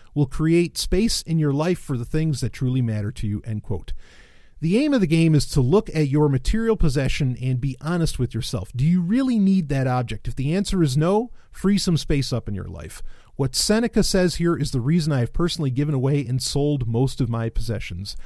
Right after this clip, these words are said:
I've never been happier. Really, really. I'm gonna make one comment on this, but then the next one, you know, it, once, just like the last, it is gonna dovetail into it. Um, I guarantee you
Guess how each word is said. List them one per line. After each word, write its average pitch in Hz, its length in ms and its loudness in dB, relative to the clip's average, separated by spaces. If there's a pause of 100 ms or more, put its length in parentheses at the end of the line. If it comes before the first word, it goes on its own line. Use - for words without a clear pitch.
(140)
I've 117 220 0
never 127 340 2
been 120 280 0
happier. 107 520 -4
Really, 135 720 4 (880)
really. 151 640 4 (1120)
I'm 220 180 4
gonna 233 140 6
make 220 180 6
one 220 180 4
comment 202 320 4
on 196 160 4
this, 190 220 4
but 147 240 2
then 160 220 2
the 156 60 2
next 156 280 -2
one, 135 180 0 (120)
you 131 160 -4
know, 120 140 0
it, 117 220 -10
once, 123 300 -6
just 127 260 -4
like 123 140 -4
the 120 60 -6
last, 117 340 -4
it 110 160 -8
is 101 180 -10
gonna 113 200 -6
dovetail 107 520 -4
into 110 260 -6
it. 92 100 -8 (420)
Um, 147 300 2 (960)
I 208 160 4
guarantee 226 480 4
you 220 360 4